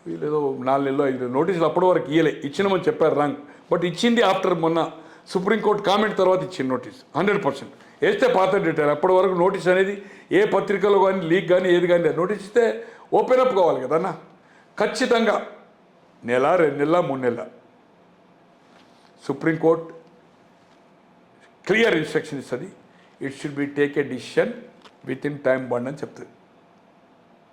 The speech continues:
సుప్రీంకోర్టు ఒకసారి ధర్మాసనం చెప్పిన తర్వాత ఖచ్చితంగా ఉన్న సిచ్యువేషన్లో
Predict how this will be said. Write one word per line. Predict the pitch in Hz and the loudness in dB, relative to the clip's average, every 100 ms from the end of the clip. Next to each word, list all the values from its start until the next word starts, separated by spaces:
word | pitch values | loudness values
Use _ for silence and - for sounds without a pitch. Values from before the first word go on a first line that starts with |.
| _ _ _ _ _ _ _ _ - | _ _ _ _ _ _ _ _ -4
సుప్రీంకోర్టు | 196 226 254 214 208 170 | -4 0 0 2 2 0
ఒకసారి | 151 170 180 170 - | 0 0 0 -2 -4
ధర్మాసనం | 127 127 143 160 160 127 | -2 0 0 -2 -4 -8
చెప్పిన | 120 - 123 | -8 -8 -10
తర్వాత | 120 160 - - _ _ _ _ _ _ _ _ - _ - | -10 -10 -16 -20 _ _ _ _ _ _ _ _ -20 _ -2
ఖచ్చితంగా | 208 233 226 240 262 240 | 0 2 2 4 4 2
ఉన్న | 196 196 208 | 2 0 0
సిచ్యువేషన్లో | 208 165 170 160 139 147 202 - | -2 -4 -2 -2 -2 -2 -2 -4